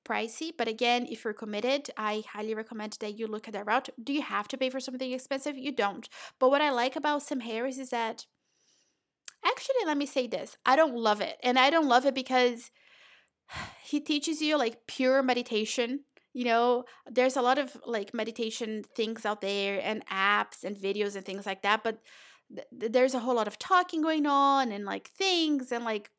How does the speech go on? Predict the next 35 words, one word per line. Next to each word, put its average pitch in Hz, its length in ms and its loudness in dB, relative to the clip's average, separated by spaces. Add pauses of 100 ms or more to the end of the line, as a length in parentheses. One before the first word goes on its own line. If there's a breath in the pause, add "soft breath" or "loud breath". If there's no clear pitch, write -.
(160)
bells 285 260 6
and 269 100 0
whistles. 302 400 0 (400 loud breath)
But 247 140 4
with 262 220 4
him, 247 500 0 (720)
it's 240 220 -4
not 202 240 2
like 196 200 -4
that. - 140 -6
It's - 200 -4
different. 311 340 0
I 196 60 -6
can't 277 180 -2
explain 254 460 -4
it. 247 320 0
And 226 160 0
sometimes 247 340 -2
it's 254 140 -6
very 247 180 2
challenging. 202 500 -4
So 233 140 -6
sometimes 269 400 -2
meditation 233 460 -6 (240)
can, - 280 -8
it 240 140 -10
turns 254 220 2
out 247 100 0
to 240 80 -8
be 233 80 -8
challenging, 233 460 -2
but 254 220 6 (440 loud breath)
know 254 380 6
that 262 160 4
I, 233 260 0